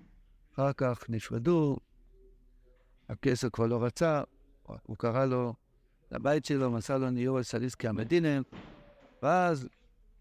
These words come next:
הוא נפל חלושוס, ואז היא, היא העירה אותו. אז היא אמרה, "מה נ-," הוא אמר, "מה נעשה בו וכי נרוץ?" אז היא אמרה, "אף על פי כן, התייעצו לפרוץ עצמם על הים."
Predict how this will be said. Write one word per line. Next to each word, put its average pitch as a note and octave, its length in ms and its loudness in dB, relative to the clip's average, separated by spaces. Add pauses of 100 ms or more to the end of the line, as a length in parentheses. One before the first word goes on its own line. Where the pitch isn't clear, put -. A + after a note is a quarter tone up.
(1700)
הוא C#3 120 0
נפל C3 280 2
חלושוס, D3 640 0
ואז C3 220 2
היא, A#2 260 0 (100)
היא A#2 120 -4
העירה D#3 420 0
אותו. C#3 500 0 (1160)
אז C3 180 -4
היא C#3+ 80 4
אמרה, D#3+ 480 2 (280)
"מה D3 140 -2
נ-," D#3 200 0 (100)
הוא C3+ 200 -4
אמר, C#3+ 340 2
"מה D3 140 2
נעשה D#3 300 0
בו C#3 140 -2
וכי D#3 220 -2
נרוץ?" D3+ 360 -2
אז C#3+ 140 -2
היא D3+ 60 -2
אמרה, D3+ 180 -2
"אף E3+ 100 -4
על E3 60 -2
פי D3+ 180 -2
כן, F3 220 0
התייעצו B2+ 500 0
לפרוץ D#3+ 340 0
עצמם C3+ 300 0
על A#2+ 100 2
הים." A2+ 240 0